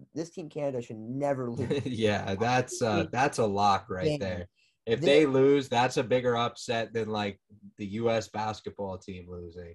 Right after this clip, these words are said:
Speaker 1: I just don't, like, the, the team, Team U S has Austin Matthews. We'll have, um,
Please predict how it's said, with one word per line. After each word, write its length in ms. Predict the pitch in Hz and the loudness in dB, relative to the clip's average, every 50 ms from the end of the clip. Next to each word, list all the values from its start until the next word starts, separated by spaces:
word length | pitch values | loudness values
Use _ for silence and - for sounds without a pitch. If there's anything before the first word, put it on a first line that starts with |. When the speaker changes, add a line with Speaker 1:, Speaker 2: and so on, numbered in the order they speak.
| _ | _
Speaker 1:
I 80 | 151 180 | 2 2
just 120 | 214 214 214 | 2 4 2
don't, 200 | 240 214 170 - | 0 -2 0 -2
like, 180 | 170 165 - | -2 -2 -2
the, 220 | - 170 156 151 156 - _ | -6 -8 -8 -8 -10 -12 _
the 60 | 160 | -16
team, 340 | 147 - - 214 233 208 170 143 - | -14 -12 -10 -8 -6 -6 -6 -8 -10
Team 180 | - 196 214 226 | -10 -8 -6 -4
U 160 | 233 214 165 | 0 2 2
S 140 | 151 165 156 | 2 2 2
has 140 | - 180 147 | 0 -2 0
Austin 340 | 143 135 143 147 - 156 131 | 2 0 0 0 -2 -6 -6
Matthews. 540 | 120 120 123 127 135 - 147 147 147 131 143 | -4 -4 -4 -6 -6 -6 -6 -6 -4 -4 -6
We'll 100 | 127 120 | -6 -4
have, 300 | 131 131 135 139 127 135 | -2 0 0 0 0 -2
um, 300 | 127 117 110 104 110 | -4 -4 -6 -10 -14